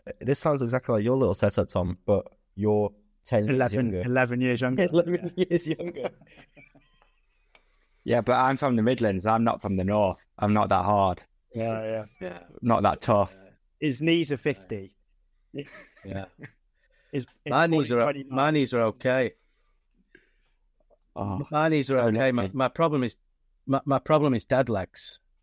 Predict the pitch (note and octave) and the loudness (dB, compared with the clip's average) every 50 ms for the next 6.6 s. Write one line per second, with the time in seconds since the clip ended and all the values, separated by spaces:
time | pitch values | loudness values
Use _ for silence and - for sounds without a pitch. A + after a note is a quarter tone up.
0 | _ _ _ _ _ _ _ _ _ _ _ _ - - - B2+ B2 A#2+ B2 A#2+ | _ _ _ _ _ _ _ _ _ _ _ _ -16 -14 -12 -8 -4 -4 -4 -4
1 | - - B2+ C3 C3 B2 B2 C#3+ C#3 - - - - - C3+ C3 B2+ A#2+ G#2+ - | -4 -2 0 0 0 2 2 0 0 0 -2 -8 -4 0 2 2 2 2 -2 -2
2 | - - C#3+ C#3+ C3+ - - A#2 - - C#3+ C3 - - - G#2 G#2 G2 - - | 0 2 2 2 2 0 -4 -6 -2 0 -2 -2 -2 -4 -6 -6 -6 -6 -6 -6
3 | F#2 - A2+ A#2 A2+ - G#2 G2 F#2 F2+ - - - - - G#2+ G#2 A2+ A2+ A2 | -4 -2 0 0 0 -2 -2 -4 -4 -6 -8 -12 -12 -8 -4 -2 2 2 2 2
4 | G2+ G2+ G2 - A2 G2 - - - G2+ G2 G2 G2+ _ _ _ - - - A#2 | 2 0 -2 -2 -4 -4 -4 -4 -4 -4 -4 -4 -8 _ _ _ -4 0 2 2
5 | A2 G#2 G2 G#2 G2 F#2+ - - A2 G2+ - - G#2+ G2 F#2+ - - G2+ - G2+ | 2 2 2 0 -2 -2 -2 -2 -4 -2 -2 -4 -4 -4 -2 -4 -6 -4 -4 -4
6 | G#2 G#2 G2+ - - G2+ F#2+ F#2+ F#2+ G2 G2 - | -4 -4 -4 -4 -6 -6 -4 -6 -6 -8 -10 -12